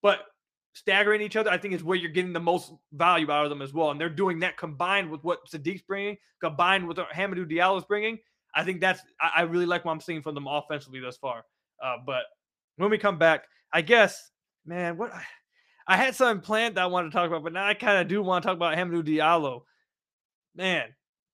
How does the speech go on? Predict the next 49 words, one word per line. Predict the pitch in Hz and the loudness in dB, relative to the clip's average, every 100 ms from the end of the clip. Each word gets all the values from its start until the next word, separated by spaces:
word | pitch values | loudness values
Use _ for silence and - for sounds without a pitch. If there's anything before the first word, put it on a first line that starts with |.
| _ - | _ -6
you | |
know, | 175 | -4
I'm | 170 | -2
not | 196 202 | 0 -2
gonna | 190 | -2
tell | 185 | -2
you | 175 | 0
guys | 151 147 | 0 0
yet. | 143 131 | -2 0
I, | 160 | 2
I'm | 165 | 0
gonna | 175 185 | -2 -2
decide | 160 180 170 | -2 2 2
during | 143 151 | 2 -4
the | 143 | -2
ad | 147 139 | -2 -2
break. | 131 117 | -6 -4
I | 143 | -2
don't | 156 | 0
know | 156 | -2
which | 151 151 | -4 -4
one | 151 | -6
I | |
wanna | 143 139 | -6 -4
talk | 147 | -4
about | 139 127 120 | -4 -8 -6
now, | 113 | -10
'cause | 110 139 | -8 -6
I, | 135 | -4
I'm | 135 139 | -6 -4
really | 151 147 | -4 -2
hyped | 147 147 143 | 0 -2 -2
now. | 131 113 - _ _ _ | -10 -12 -16 _ _ _
Uh, | 139 131 131 | -4 -2 -2
but | 139 127 - _ | -4 -6 -8 _
anyways, | 196 185 156 139 - | -4 -2 -2 -4 -10
stay | - 226 | 0 0
tuned | 220 208 | 2 -2
for | 160 | -4
what | 175 | -4
we're | 170 | -4
gonna | 165 | -2
talk | 160 | -2
about | 151 147 | -2 -4
after | 151 147 | -4 -4
the | 147 | -8
break. | 127 131 107 | -8 -10 -10
But | 127 | -10
first, | - 185 | -2 -2